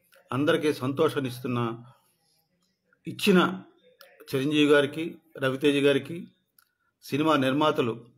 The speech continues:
నవీను, రవి గారికి, అలాగే సినిమాని ఆ ప్రేమతోటి, అభిమానంతో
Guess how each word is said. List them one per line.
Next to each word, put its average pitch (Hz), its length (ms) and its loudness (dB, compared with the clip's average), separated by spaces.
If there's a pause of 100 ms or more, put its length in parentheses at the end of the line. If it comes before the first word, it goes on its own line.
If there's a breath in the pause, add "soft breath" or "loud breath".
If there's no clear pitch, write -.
(160)
నవీను, 139 560 -2
రవి 127 240 -4
గారికి, 139 540 -2 (440 soft breath)
అలాగే 135 680 2 (180 soft breath)
సినిమాని 147 720 0 (300 loud breath)
ఆ - 20 -6
ప్రేమతోటి, 160 840 0
అభిమానంతో 143 760 2